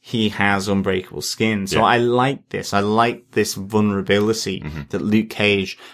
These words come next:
Speaker 1: uh, kept getting. I, I also like the fact that he just kept calling him Carl
Speaker 2: Yeah.
Speaker 1: as well. Really, really cool.
Speaker 2: Yeah, yeah, definitely. And, and this fight, one of the,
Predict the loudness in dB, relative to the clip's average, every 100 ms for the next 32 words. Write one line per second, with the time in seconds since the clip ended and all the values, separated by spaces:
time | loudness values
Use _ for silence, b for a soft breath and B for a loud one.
0 | -4 0 0 -2 -8 -6 -6 -2 -2 0
1 | -2 0 2 2 0 2 2 2 -2 -2
2 | -2 0 -2 -2 B B -6 -4 -2 -2
3 | -2 -4 -2 0 -2 -4 -8 -8 0 0
4 | 0 -4 -2 0 2 2 2 0 0 4
5 | 4 4 0 -4 -6 -4 -4 -4 -10 -10
6 | -8 -8 -8 0 2 2 2 2 0 0
7 | -2 0 0 2 2 2 2 0 -2 -2